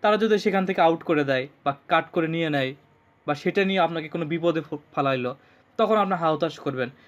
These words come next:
যে, "আমার এগুলো হ্যাক হয়ে গেছে, আমি তো বিপদে আছি।" তাই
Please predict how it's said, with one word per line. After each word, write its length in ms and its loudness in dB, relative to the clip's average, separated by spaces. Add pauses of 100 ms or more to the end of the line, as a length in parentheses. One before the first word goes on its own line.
(140)
যে, 120 -2
"আমার 220 2
এগুলো 200 0
হ্যাক 240 -4
হয়ে 200 -6
গেছে, 220 -8
আমি 140 -8
তো 80 -6
বিপদে 360 -8
আছি।" 240 -16 (1120)
তাই 140 -2